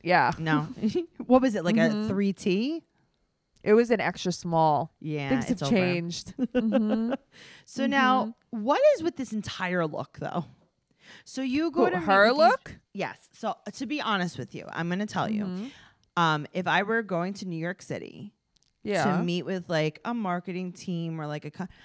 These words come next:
Speaker 2: I would be like, "Make my makeup look like the no makeup look."
Speaker 1: I would be like, "I'm gonna wear all black."
Speaker 2: All black. I want a sleek blowout,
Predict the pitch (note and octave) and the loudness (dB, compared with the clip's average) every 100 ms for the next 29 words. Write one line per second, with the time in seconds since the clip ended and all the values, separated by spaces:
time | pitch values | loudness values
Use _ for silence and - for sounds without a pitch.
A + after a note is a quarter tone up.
0 | - _ G#3 A#3+ B3+ C4 G#3+ B3 A3+ G#3 | -20 _ 4 4 4 0 -4 -4 -2 0
1 | G3+ G3 - - _ _ - - _ _ | -2 -4 -8 -20 _ _ -20 -20 _ _
2 | _ F#3+ F#3+ F#3 G3+ A3+ B3 G#3+ E3+ D#3+ | _ -2 -2 -2 -2 -4 -2 -4 -4 -4
3 | D3 C#3 - D#3+ D3 - D#3+ C#3+ D#3 C#3+ | -4 -4 -8 -4 -4 -2 -4 -4 -6 -6
4 | C#3+ C#3+ C#3 C3 A#2 - - G#2+ - _ | -4 -6 -6 -8 -8 -12 -12 -14 -14 _
5 | _ _ _ _ _ _ _ C4 C#4+ _ | _ _ _ _ _ _ _ -20 -20 _
6 | - - A#3 _ - G#3+ A3+ A#3+ G#3+ A3 | -20 -20 -20 _ 2 4 6 2 2 2
7 | G#3 - F#3+ G3 F#3 - D#3+ G#3 B3+ F#3 | 4 2 0 2 2 2 2 2 2 0
8 | F3 G4+ - - - _ _ _ F3+ G#3+ | 2 0 -6 -20 -20 _ _ _ 6 8
9 | A3 F#3+ F#3 E3 D#3 D#3 - F#3 G#3+ - | 8 6 4 2 0 -2 -4 -4 -4 -2
10 | G3 D3 A#2+ A#2+ G3 | 0 2 0 -2 -4